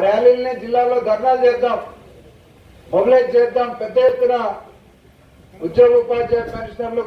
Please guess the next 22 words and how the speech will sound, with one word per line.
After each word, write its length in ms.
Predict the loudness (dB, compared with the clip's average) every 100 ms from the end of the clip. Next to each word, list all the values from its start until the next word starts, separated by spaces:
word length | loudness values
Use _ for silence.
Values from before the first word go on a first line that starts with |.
| -4
కార్మికులందరినీ 840 | -4 -4 -4 -2 -2 -6 -6 -8 -10 -12 -20 -20 -18 -6
పెద్ద 200 | -4 4 4
ఎత్తున 280 | 4 -2 -6 -6 -8 -10 -20 -20 _ -12
కదిలించి 560 | -8 -6 -6 -4 2 4 4 -4 -6
రేపు 160 | -6 -2
పదిహేనవ 360 | 2 2 0 0
తేదీ, 260 | 2 2 -2 -8 -18 -20 -10
అవసరమైతే 460 | -6 -4 -2 -4 -4
ఇంకా 200 | -2 0 2 0
రెండు 160 | -4 -4
మూడు 160 | -2 2
రోజులు 260 | 4 4 0 -4 -14 -20 -16 -12
అన్ని 240 | -6 -4 -4
జిల్లాల, 280 | -2 0 0 -2
ముప్పై 260 | -4 2 2 2
మూడు 140 | -2 -2
జిల్లాల్లో 360 | -4 -2 -2 -2
ధర్నాలు 320 | -4 -4 -6 -6
జరిగేట్టుగా 520 | -4 -4 -4 -2 0 0 -2 -12 -20 -12
చూస్తే 300 | -4 -2 4 4 4
ఉపయోగకరంగా 600 | 2 0 -2 -6 -4 -6 -4
ఉంటది. 300 | 0 2